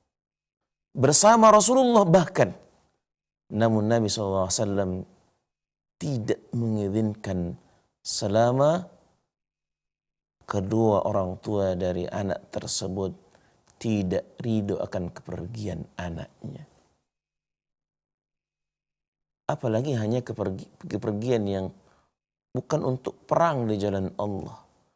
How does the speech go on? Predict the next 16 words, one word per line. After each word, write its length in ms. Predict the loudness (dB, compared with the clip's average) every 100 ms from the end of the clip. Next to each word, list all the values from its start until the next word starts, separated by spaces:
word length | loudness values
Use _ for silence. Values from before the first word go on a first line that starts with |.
| _ _ -8
bukan 320 | 0 0 2
untuk 240 | -2 -2
hijrah 480 | -2 -2 0 0 0
bersama 400 | -2 -2 -2 -2
Rasulullah. 560 | -4 -6 -6 -6 -8 -14 _ _ _ _ _ _ _ 0
Lebih 480 | 4 4 2 -4 -4
pantas 640 | -2 -2 -2 -4 -2 -2 -2
lagi 560 | 0 4 4 4 2 0 -6 _ _ _ _ _
tentunya 560 | -8 -8 -4 -4 -2 -4
harus 160 | -6 -6
mendapatkan 880 | -4 -4 -4 -6 -6 -6 -6 -6
izin 400 | -6 -4 -4 -4
dari 320 | -4 -2 -4 -4 -14 _ _ _ _ _ _ _
kedua 480 | -12 -8 -4 -2 -4
orang 320 | -6 -8 -10 -12
tua. 240 | -12 -12